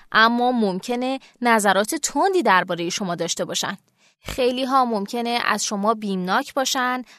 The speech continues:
و برخی ها هم از شما خوششون نمیاد.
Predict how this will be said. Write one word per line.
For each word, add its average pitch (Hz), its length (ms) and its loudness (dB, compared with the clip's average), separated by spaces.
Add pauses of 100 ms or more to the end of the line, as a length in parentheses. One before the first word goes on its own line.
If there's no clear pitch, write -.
(120)
و 180 320 6
برخی 302 400 4
ها 330 180 -2
هم 339 320 -2
از 196 220 -2
شما 190 240 -4
خوششون 294 540 -4
نمیاد. 285 480 -4